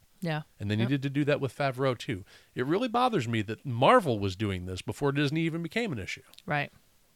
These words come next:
Speaker 1: Right.
Speaker 2: So they just kept up because Disney always does this.
Speaker 1: Yeah.
Speaker 2: But Marvel was just like, "We're gonna do what Disney does." It's like, "Fuck you, man. Let them work on it."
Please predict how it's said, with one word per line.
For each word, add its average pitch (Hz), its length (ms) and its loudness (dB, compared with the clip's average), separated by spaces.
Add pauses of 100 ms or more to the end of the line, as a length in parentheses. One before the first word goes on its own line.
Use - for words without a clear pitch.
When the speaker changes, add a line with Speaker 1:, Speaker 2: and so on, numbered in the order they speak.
Speaker 1:
Right. 151 160 -14
Speaker 2:
So - 80 -8
they 160 160 6
just 160 280 -2
kept - 320 0
up - 200 2
because 117 200 -8
Disney 151 320 2
always 156 300 6
does 90 220 -2
this. - 340 -14
Speaker 1:
Yeah. 156 140 -6 (1000)
Speaker 2:
But 123 120 4
Marvel 127 360 4
was 110 160 0
just - 220 -6
like, 95 220 -2
"We're 226 120 -4
gonna 147 140 -2
do 113 120 -2
what - 120 -2
Disney 269 280 0
does." 87 460 0
It's - 140 -16
like, 113 140 -6 (180)
"Fuck - 320 -8
you, 113 140 -2
man. 139 360 0
Let 220 200 2
them 294 240 4
work 320 260 2
on 143 200 2
it." 80 220 -10